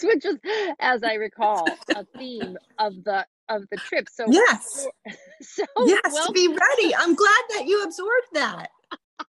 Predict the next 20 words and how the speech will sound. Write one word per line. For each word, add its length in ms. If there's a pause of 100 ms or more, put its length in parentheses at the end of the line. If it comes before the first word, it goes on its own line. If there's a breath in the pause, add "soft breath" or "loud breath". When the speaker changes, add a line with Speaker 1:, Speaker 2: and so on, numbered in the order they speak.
Speaker 1:
<laughs> 800
I 280
did. 240 (140)
I 180
totally 380
absorbed 280
that. 140
So, 140 (380 soft breath)
so 360
Anne, 400 (120)
welcome 680 (180)
to 80
the 60
Let's 220
Make 80
Speaker 2:
Oh, 120
Speaker 1:
Work 200
Human 280
Speaker 2:
yes. 220
Speaker 1:
podcast. 680